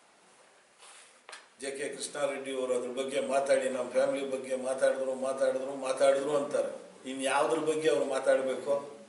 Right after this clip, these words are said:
ಓಲಿ ಅವ್ರು ಏನಾದ್ರು ಹಾಕ್ಕೊಂಡಿದ್ರೆ ಅವ್ರ ಬಗ್ಗೆ ಅವ್ರು ಮಾತಾಡ್ಬೇಕು. ಅವ್ರಿಗೊಬ್ಬ ಜನಪ್ರತಿನಿಧಿ ಗೆದ್ದಿದ್ದವರು ಮಾತಾಡ್ಬೇಕು, ಅವ್ರ ಸು-, ಆ ಫ್ಯಾಮಿಲಿ ಬಗ್ಗೆ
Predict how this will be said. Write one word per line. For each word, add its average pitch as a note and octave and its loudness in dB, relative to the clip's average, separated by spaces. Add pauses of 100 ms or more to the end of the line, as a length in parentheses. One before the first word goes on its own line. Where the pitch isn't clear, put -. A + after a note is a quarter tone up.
(440)
ಓಲಿ C#3 4
ಅವ್ರು - 10
ಏನಾದ್ರು D#3+ 8
ಹಾಕ್ಕೊಂಡಿದ್ರೆ D3+ 4
ಅವ್ರ D3 6
ಬಗ್ಗೆ C#3+ 0
ಅವ್ರು - 0
ಮಾತಾಡ್ಬೇಕು. - 2 (2250)
ಅವ್ರಿಗೊಬ್ಬ C3+ -6
ಜನಪ್ರತಿನಿಧಿ C#3 -6
ಗೆದ್ದಿದ್ದವರು C3+ -8 (160)
ಮಾತಾಡ್ಬೇಕು, B2 -2
ಅವ್ರ A#2+ -6
ಸು-, B2 -8
ಆ A2+ -4
ಫ್ಯಾಮಿಲಿ B2 -8
ಬಗ್ಗೆ - -14